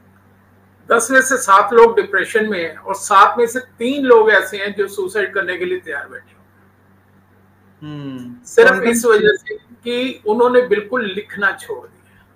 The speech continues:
Speaker 2: तो अंकल एक data मुझे शायद यहाँ पे लग रहा है कि अगर सौ लोग आपके पास हैं, मान लेते हैं आपके clients, तो किस किस country से कितने clients हैं आपके? अगर मैं मान के चलूँ, सौ में से मैक्सिमम कितने लोग आपके किस country से हैं?
Speaker 1: सबसे ज्यादा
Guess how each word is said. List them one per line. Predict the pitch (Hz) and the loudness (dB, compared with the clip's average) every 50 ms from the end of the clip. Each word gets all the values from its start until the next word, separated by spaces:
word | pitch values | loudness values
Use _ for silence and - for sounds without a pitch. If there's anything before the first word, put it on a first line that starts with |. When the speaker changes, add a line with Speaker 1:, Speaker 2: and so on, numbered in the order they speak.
| _ _ _ _ _ _ _ - | _ _ _ _ _ _ _ -8
Speaker 2:
तो | 202 | -6
अंकल | 208 208 208 247 247 233 | -4 -2 0 0 0 2
एक | 233 226 180 | 0 0 0
data | 185 185 185 190 233 233 | 0 -2 0 0 -2 -2
मुझे | 226 226 220 233 | -2 -2 -4 -4
शायद | 220 233 214 214 208 | -2 0 0 0 0
यहाँ | 214 208 202 | 0 -2 -4
पे | 196 214 202 | -2 -4 -4
लग | 190 180 175 185 | -2 -2 -2 0
रहा | 190 180 | 0 0
है | 165 170 180 180 | 0 0 -2 -4
कि | 180 208 208 202 | -4 -4 -2 -2
अगर | 196 196 214 214 | 0 0 -2 -2
सौ | 208 - 202 190 202 220 | -2 -2 0 2 2 2
लोग | 226 233 233 226 220 | 2 0 -2 0 0
आपके | 214 214 - 220 208 | -2 -2 -2 -4 -2
पास | 214 208 208 208 196 | 0 0 0 0 0
हैं, | 202 190 190 | -2 -4 -2
मान | 185 175 175 | -2 -4 -2
लेते | 175 180 175 185 | -2 -2 -2 -2
हैं | 185 175 | -4 -4
आपके | 170 - 180 | -4 -6 -6
clients, | 170 190 170 151 147 170 196 - - _ _ _ _ _ _ _ - | -6 -6 -6 -6 -6 -8 -10 -12 -16 _ _ _ _ _ _ _ -4
तो | - 208 208 | -4 -4 -4
किस | - - - 240 247 247 247 | -4 -2 0 0 0 0 0
किस | 262 254 262 - | -2 -2 -2 -2
country | 226 214 - - 233 208 | -2 -2 -2 -4 -4 -2
से | 226 214 | -2 -4
कितने | 226 202 185 190 202 | -4 -4 -6 -4 -6
clients | 196 196 180 170 175 175 - 190 | -4 -2 -2 -4 -4 -4 -4 -4
हैं | 165 | -6
आपके? | 151 - - 175 | -6 -4 -2 -2
अगर | 170 175 185 | 0 0 0
मैं | 180 185 185 | -2 -2 -4
मान | 185 175 175 180 | -4 -4 -4 -4
के | 175 190 | -6 -6
चलूँ, | 190 185 185 196 190 | -6 -6 -6 -6 -6
सौ | 190 202 185 185 | -4 -2 -2 -2
में | 190 202 | -2 -2
से | 196 220 208 | -2 -2 -2
मैक्सिमम | 202 190 185 - - 220 220 214 214 | -2 -2 -2 -4 -4 -6 -6 -6 -6
कितने | 208 - 208 202 202 202 208 208 | -8 -6 -6 -6 -6 -4 -4 -2
लोग | 208 202 196 190 190 | -2 -2 -2 0 0
आपके | 185 185 202 196 | 0 0 -2 -6
किस | 190 196 185 190 | -6 -6 -8 -8
country | 185 175 160 170 160 156 | -8 -10 -10 -10 -14 -14
से | 156 139 | -14 -16
हैं? | 117 - _ _ _ _ _ _ _ _ _ _ _ _ _ _ _ _ _ _ _ _ _ _ _ _ _ _ _ _ _ _ _ _ _ _ _ _ _ _ _ _ _ _ - | -18 -20 _ _ _ _ _ _ _ _ _ _ _ _ _ _ _ _ _ _ _ _ _ _ _ _ _ _ _ _ _ _ _ _ _ _ _ _ _ _ _ _ _ _ -8
Speaker 1:
सबसे | - 220 220 220 - 269 | -6 -4 -4 -4 -4 -6
ज्यादा | 269 240 240 220 208 214 220 226 240 233 233 233 175 170 - | 0 4 6 6 6 8 8 8 8 6 4 2 -2 -4 -6